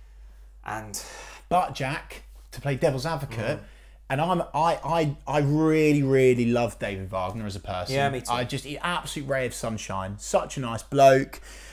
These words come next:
Speaker 2: Man management, night and day from Smith, night and day from Farke, you know. Those boys want to play for David Wagner. But it's just, <sighs> I just look at it and I'm like, "Oh, God." It's, uh,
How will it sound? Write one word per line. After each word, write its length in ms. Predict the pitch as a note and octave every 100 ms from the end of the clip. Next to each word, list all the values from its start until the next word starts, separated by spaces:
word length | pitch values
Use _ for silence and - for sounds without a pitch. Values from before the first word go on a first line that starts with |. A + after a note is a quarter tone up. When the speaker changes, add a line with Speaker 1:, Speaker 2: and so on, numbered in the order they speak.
| -
Speaker 2:
Man 400 | C#3 D3+ E3+ F3
management, 560 | E3 D#3 D3 - A#2+ B2+
night 420 | C3+ D#3 F3+ F3
and 200 | D3+ C3
day 240 | D#3 C#3 B2+
from 200 | - G#2+
Smith, 400 | - A2 G2+ -
night 300 | E3 F#3 F3
and 240 | E3 D3
day 260 | F3 D#3 D3+
from 180 | D3 A2
Farke, 500 | - G#2 F#2+ - G2
you 100 | G2
know. 200 | G2 G#2
Those 200 | B2 C#3
boys 340 | - E3 D#3+ C#3+
want 360 | C3+ D3+ D3
to 80 | -
play 300 | - C#3 B2
for 100 | G#2+
David 320 | A2+ A2 G#2
Wagner. 480 | G#2 G#2 G2 G2 F#2+ - - - - - - - - - - - - -
But 260 | - C#3 C3+
it's 180 | D3 C#3+
just, 380 | - F#3+ - - - -
<sighs> 200 | - -
I 60 | C3+
just 280 | B2+ E3+ -
look 220 | D#3+ E3+
at 60 | C3+
it 20 |
and 140 | A#2+ A#2
I'm 120 | A#2
like, 380 | A2+ A2 - -
"Oh, 240 | C#3 C3 G2+
God." 460 | F#2 A2+ G#2 F#2+ - -
It's, 340 | B2 - -
uh, 100 | B2+